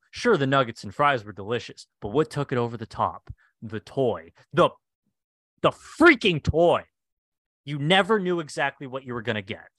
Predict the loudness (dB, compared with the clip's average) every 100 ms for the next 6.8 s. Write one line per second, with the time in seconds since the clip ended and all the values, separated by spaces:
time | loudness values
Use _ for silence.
0 | _ -6 -6 -8 -8 -2 2 2 2 -2
1 | -6 -6 -8 -14 _ -2 0 -2 -8 -8
2 | -6 -4 -8 -12 _ -12 -2 2 2 -2
3 | -10 -10 -10 _ _ _ _ _ _ _
4 | _ _ _ 2 2 0 _ _ _ 0
5 | 2 2 -4 -12 -8 -8 -8 -8 -8 -6
6 | -6 -6 -8 -12 -4 -4 -4